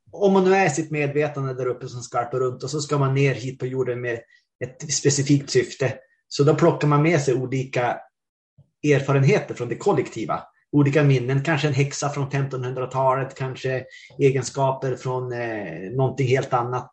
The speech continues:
En krigaregenskap, till exempel. Eh, och så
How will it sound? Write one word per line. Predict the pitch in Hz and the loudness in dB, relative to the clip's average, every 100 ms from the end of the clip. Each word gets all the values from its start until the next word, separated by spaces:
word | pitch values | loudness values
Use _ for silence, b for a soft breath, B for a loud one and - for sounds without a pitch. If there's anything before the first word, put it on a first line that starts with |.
| - B B B B _ _ _ 135 | -20 B B B B _ _ _ 0
En | 139 143 143 | 2 4 4
krigaregenskap, | 147 151 135 127 120 123 - 123 123 | 6 6 6 4 2 -2 0 0 0
till | 127 | -2
exempel. | 117 127 120 113 110 101 _ _ _ - | -4 -6 -8 -8 -10 -10 _ _ _ -12
Eh, | 123 117 | -8 -6
och | - | -4
så | - | -2